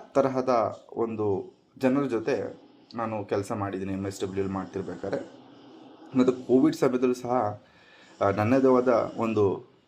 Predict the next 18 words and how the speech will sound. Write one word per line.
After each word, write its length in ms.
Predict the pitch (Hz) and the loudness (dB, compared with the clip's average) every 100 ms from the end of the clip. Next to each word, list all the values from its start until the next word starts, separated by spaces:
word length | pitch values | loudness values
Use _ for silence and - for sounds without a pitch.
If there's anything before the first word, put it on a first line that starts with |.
| _ | _
ಎನ್ 180 | 135 165 | 0 2
ಜಿ 80 | 165 | -2
ಒನ 200 | 165 156 | -2 -4
ಸಹ 380 | 143 131 113 104 | -4 0 0 0
ಸ್ಟಾರ್ಟ್ 280 | - 101 98 | 2 2 2
ಮಾಡಿದ್ದೇನೆ. 460 | 98 95 92 87 - - - - - - - - | -2 -2 -4 -6 -14 -20 -20 -20 -20 -20 -20 -12
ಆದರೂ 640 | 123 135 151 165 147 131 - - _ _ _ _ _ - | 0 2 4 6 4 2 -2 -16 _ _ _ _ _ -2
ನನ್ನ 160 | 127 127 - - | -2 -2 -14 -6
ಕನಸು 680 | - 131 156 - 156 117 - - _ _ _ _ _ _ _ _ _ _ _ _ _ _ _ - _ _ _ 123 | 0 2 0 0 2 2 -4 -16 _ _ _ _ _ _ _ _ _ _ _ _ _ _ _ -20 _ _ _ 2
ಆ 100 | 127 | 4
ಟೈಮಲ್ಲಿ 600 | 135 135 135 143 120 - _ - | 4 4 2 0 -2 -4 _ -4
ಮುಂದೂಡಲಾಯಿತು. 1040 | 123 139 139 143 123 92 80 - - - - | 0 2 4 4 4 2 -4 -14 -20 -20 -8
ಯಾಕಂತ 400 | 113 - 135 127 | -8 -4 -4 -2
ಹೇಳಿದ್ರೆ 240 | 127 131 135 101 - - - 113 | -2 0 -2 -4 -10 -18 -16 -2
due 180 | 123 127 | -2 2
to, 220 | 120 104 - _ _ _ _ _ - _ - - _ _ _ _ _ _ | 0 0 -6 _ _ _ _ _ -20 _ -20 -20 _ _ _ _ _ _
ಆ, 220 | 107 104 | 0 2
ಮನಿ, 240 | 104 113 | 2 0